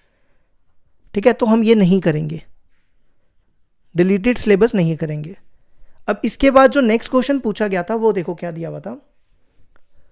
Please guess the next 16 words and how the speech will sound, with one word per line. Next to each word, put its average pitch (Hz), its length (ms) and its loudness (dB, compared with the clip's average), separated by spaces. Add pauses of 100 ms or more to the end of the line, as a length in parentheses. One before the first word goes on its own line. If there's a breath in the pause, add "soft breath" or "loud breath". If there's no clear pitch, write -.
(360)
of 247 300 8
the 277 200 6
students 220 600 2 (140)
in 208 200 2
a 226 140 2
school 180 420 0 (300)
it 220 120 -2
is 285 180 0
known 202 380 4
that 175 320 0 (500)
thirty 208 400 4
percent 254 500 2
have 190 280 4
हंड्रेड 240 480 4
परसेंट 247 400 2
attendance 180 640 -2